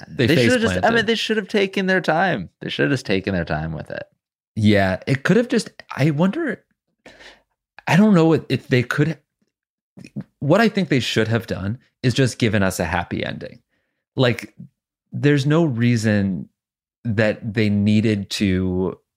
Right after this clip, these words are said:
Speaker 1: make the show, like, twist your expectations in the way that they did. It seemed like they were just trying to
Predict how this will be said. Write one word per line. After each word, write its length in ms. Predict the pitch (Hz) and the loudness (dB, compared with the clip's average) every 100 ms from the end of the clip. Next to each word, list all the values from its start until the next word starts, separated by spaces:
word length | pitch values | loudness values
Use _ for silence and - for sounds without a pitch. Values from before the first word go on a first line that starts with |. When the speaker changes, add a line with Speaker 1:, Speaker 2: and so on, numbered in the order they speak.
| _ _ - | _ _ -4
Speaker 1:
make 420 | 107 101 101 - | 2 2 2 -2
the 100 | 220 | -4
show, 580 | - - 92 92 90 - | -2 0 0 0 -4 -6
like, 360 | - 90 87 - _ _ _ _ _ _ _ - | -4 -4 -6 -14 _ _ _ _ _ _ _ -10
twist 440 | - 123 113 - | -4 0 0 0
your 200 | 113 98 92 | 0 0 0
expectations 880 | 95 - - 87 - - - - - - | -4 -8 -10 -8 -4 -4 -6 -12 -12 -4
in 120 | 104 | -2
the 80 | 92 | -2
way 140 | 90 | -2
that 200 | 87 - | -6 -10
they 100 | 92 | -12
did. 300 | - - - - | -10 -14 -14 -6
It 160 | - 113 | -4 -4
seemed 420 | - 143 147 135 | 0 2 4 4
like 260 | 113 107 - | 2 2 2
they 100 | 104 | 0
were 140 | 98 | 0
just 400 | - 123 - - - | -2 -6 -6 -12 -18
trying 500 | - 113 98 98 95 | -4 0 0 0 -2
to 560 | 90 - 98 90 90 80 | -4 -2 -2 0 -2 -6